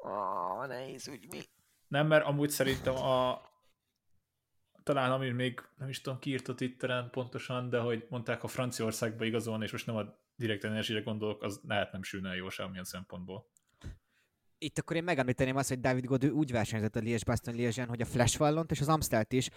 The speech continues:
Speaker 3: fosás miatt gyakorlatilag fel kellett adnia, és mégis elindították a Liège-Bastogne-Liège-en.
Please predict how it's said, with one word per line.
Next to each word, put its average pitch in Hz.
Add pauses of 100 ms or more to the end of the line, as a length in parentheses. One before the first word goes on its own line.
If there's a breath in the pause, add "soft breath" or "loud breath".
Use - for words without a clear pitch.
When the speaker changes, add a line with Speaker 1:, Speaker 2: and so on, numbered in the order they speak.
(120)
Speaker 3:
fosás -
miatt 120
gyakorlatilag 123
fel 127
kellett 101
adnia, 107 (180 loud breath)
és -
mégis 147
elindították 104
a 113
Liège-Bastogne-Liège-en. 104